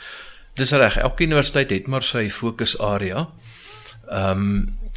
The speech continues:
eh, Tikkies is baie sterk op die ystertydperk. Ehm, hulle het ook nou 'n lektor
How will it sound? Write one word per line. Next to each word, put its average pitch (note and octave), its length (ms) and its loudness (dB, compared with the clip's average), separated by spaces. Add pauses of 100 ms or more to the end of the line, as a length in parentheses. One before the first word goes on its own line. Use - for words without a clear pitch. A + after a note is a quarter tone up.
(320)
eh, G#2 160 -4 (160)
Tikkies C#3+ 380 0
is A2+ 160 -2
baie G2+ 220 2
sterk - 380 0
op G2+ 80 -4
die - 120 -2
ystertydperk. - 1160 -2 (420)
Ehm, F2+ 360 -6
hulle F#2+ 160 -2
het G2+ 180 -6
ook C#3 220 0
nou A2+ 260 2
'n G2 80 2
lektor G2+ 560 -2